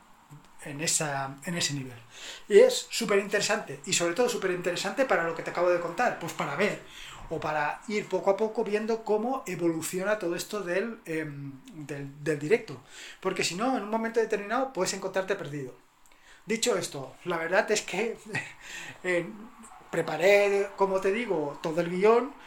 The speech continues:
lo tenía allí prep-, lo tenía allí mostrándolo en directo, mostrando cómo funcionaba y,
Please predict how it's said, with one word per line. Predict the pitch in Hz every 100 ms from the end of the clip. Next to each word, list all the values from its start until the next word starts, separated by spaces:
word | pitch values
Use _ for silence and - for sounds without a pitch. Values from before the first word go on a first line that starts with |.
| - - -
lo | 170 165
tenía | 160 160 190
allí | 180 202
prep-, | 202 190 226
lo | 190 180 156 156
tenía | 165 180
allí | 175 190 175
mostrándolo | 151 147 156 160 180
en | 185 175
directo, | 180 208 214 226
mostrando | 190 156 160 165 170
cómo | 165 165 160 165 156 147
funcionaba | - - 175 160 160 220 208 175
y, | 160 147